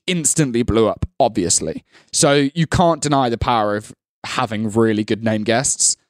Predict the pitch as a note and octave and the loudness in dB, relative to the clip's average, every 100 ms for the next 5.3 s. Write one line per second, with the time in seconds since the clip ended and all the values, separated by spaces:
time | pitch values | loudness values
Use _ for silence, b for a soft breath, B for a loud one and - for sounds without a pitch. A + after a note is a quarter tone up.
0 | _ _ - D3 D3+ E3+ F3 - D#3 C#3 | _ _ -4 -2 -2 -2 -4 -2 -2 0
1 | B2+ C3+ B2 B2 B2+ A#2+ A2+ G#2+ D3 D3+ | -4 -4 -8 -8 -8 -4 -6 -4 -4 -4
2 | F#2+ E2 F#2+ D3 - - _ _ _ _ | -6 -4 -2 -2 -4 -6 _ _ _ _
3 | - - A#2+ G#2 F#2+ F#2 F2 - - - | -6 -2 -2 -2 -4 -4 -8 -8 -8 -10
4 | _ _ _ - B2+ A#2 G#2 F#2 - D#2 | _ _ _ -4 -4 -4 -4 -6 -6 -8
5 | - - - | -6 -4 -4